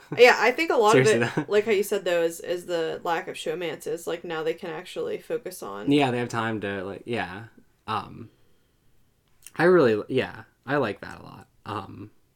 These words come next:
Speaker 2: so, all right, yeah. So these, uh, gift bags, um, they ended up, Chuck went in to open his, and then, like, all the girls followed him.
Speaker 1: Right, which makes sense because if a guy were to get in power,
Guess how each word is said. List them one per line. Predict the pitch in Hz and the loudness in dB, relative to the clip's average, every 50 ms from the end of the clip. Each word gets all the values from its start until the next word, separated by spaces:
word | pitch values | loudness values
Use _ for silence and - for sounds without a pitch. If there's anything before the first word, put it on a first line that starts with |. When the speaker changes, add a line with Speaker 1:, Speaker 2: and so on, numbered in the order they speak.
| _ _ _ _ _ _ _ _ _ _ _ _ _ _ _ _ _ _ _ _ _ _ _ _ _ _ _ - - - - - - - | _ _ _ _ _ _ _ _ _ _ _ _ _ _ _ _ _ _ _ _ _ _ _ _ _ _ _ -20 -20 -20 -20 -20 -14 -2
Speaker 2:
so, | - - 156 147 147 147 143 143 - | 4 8 8 10 10 10 10 8 6
all | - 151 147 | 6 6 6
right, | 120 104 92 | 6 4 0
yeah. | 95 92 87 | -6 -8 -8
So | - - 143 | -2 0 2
these, | 139 160 165 160 139 131 - | 4 4 4 4 2 0 -2
uh, | 131 131 127 123 117 110 | -2 0 0 0 -2 -2
gift | 110 117 107 - - | -4 -6 -6 -6 -8
bags, | 104 92 87 101 101 - - - - | -10 -10 -10 -12 -14 -16 -16 -14 -8
um, | - 113 113 110 104 107 107 - - _ _ _ | -4 -2 -2 -2 -2 -6 -8 -10 -12 _ _ _
they | - 127 135 | 0 2 2
ended | 139 135 139 135 | 2 2 2 2
up, | 120 120 117 - - _ _ _ _ _ _ _ _ _ _ _ _ _ | 2 2 0 -2 -8 _ _ _ _ _ _ _ _ _ _ _ _ _
Chuck | - - 143 147 - - | 0 4 4 4 4 4
went | 151 139 135 | 4 4 4
in | 131 127 | 4 2
to | 127 - | 0 0
open | 120 113 - 123 120 | -2 -2 0 -2 -2
his, | 113 107 101 98 98 101 107 113 - - - - _ | -2 -2 -4 -4 -4 -4 -6 -8 -10 -12 -12 -14 _
and | - 107 110 110 | -8 -6 -4 -4
then, | 107 107 | -4 -4
like, | 107 104 - | -4 -4 -4
all | - 107 110 | -2 -2 -2
the | 113 113 | -2 -2
girls | 110 110 101 98 101 101 - | -2 -2 -2 -2 -2 -4 -6
followed | - 92 87 87 90 95 95 | -6 -6 -6 -6 -6 -8 -8
him. | 104 101 92 95 92 101 113 | -8 -10 -10 -8 -8 -8 -2
Speaker 1:
Right, | - - - 190 - | 0 2 2 4 6
which | 220 226 220 - | 6 6 6 4
makes | 233 233 233 254 254 - | 2 4 4 4 2 0
sense | - 240 208 202 220 208 - | -4 -2 -2 -2 -2 -4 -4
because | - 208 208 - 190 180 180 | -4 -4 -2 -2 -2 -2 -2
if | - - 190 - | -4 -6 -6 -6
a | 185 | -6
guy | 175 185 180 175 180 196 | -2 0 0 2 2 2
were | 202 202 | 0 0
to | 196 190 | 0 0
get | 196 190 185 | -2 -2 -2
in | 175 190 | -4 -6
power, | - - 269 269 247 220 202 196 196 202 202 | -6 -4 -2 0 0 0 0 -2 -2 -4 -6